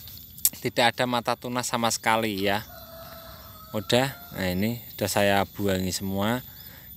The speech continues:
Dan alhasil tanaman ini bagus pertumbuhannya seperti ini. Nah, masuk ke bagian atas semua, calon mata tunasnya bagus-bagus.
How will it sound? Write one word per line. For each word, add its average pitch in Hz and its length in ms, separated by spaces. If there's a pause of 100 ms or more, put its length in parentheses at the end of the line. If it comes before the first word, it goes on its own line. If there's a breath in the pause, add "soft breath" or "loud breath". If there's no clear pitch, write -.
Dan 110 480
alhasil 117 800 (560)
tanaman 123 480
ini 123 480 (240)
bagus - 480
pertumbuhannya 107 720
seperti 101 480
ini. 90 160 (880 loud breath)
Nah, 123 480
masuk 110 400
ke 127 80
bagian 107 320
atas 104 400
semua, 110 400
calon 117 640 (1600)
mata 117 320
tunasnya 113 480
bagus-bagus. - 960